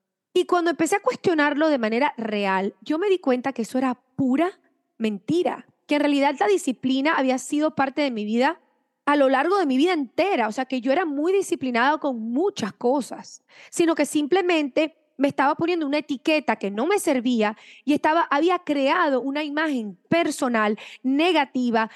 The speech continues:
que lo que me estaba haciendo era frenando y me estaba convenciendo a mí misma de que yo era incapaz de ser una cierta cosa. Ahora, hay una frase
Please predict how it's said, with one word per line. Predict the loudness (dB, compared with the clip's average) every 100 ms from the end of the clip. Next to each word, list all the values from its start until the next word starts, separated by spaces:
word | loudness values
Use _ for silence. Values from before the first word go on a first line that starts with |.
| -4
que | 0
lo | 0
que | 0
me | -4
estaba | -2 0 0
haciendo | -2 -4 -2 -2 -2
era | 0 -2 -4
frenando | -12 -4 -2 -2 0 -2 -2 -8 -14 -16 -8
y | 0 2
me |
estaba | 2 2 2 0 -4 -20 _ _ _
convenciendo | 0 2 2 2 0 -2 0 2 2
a | 0
mí | 0
misma | 0 0 2 0
de | 0
que | 0
yo | 0
era | 0
incapaz | 0 -2 -2 -2 0 0 0
de | -4 -6
ser | -2 -4 -4 _ _ _ _
una | -4 0 -2
cierta | -2 -2 -2 -2 -2
cosa. | -2 -2 -6 -16 _ _ _ _ _ _ _ _ -2
Ahora, | 2 2 0 -4 _ _ _ _ _ _ -2
hay | 0 2 0
una | 0 0
frase | 0 0 -2 -6 -8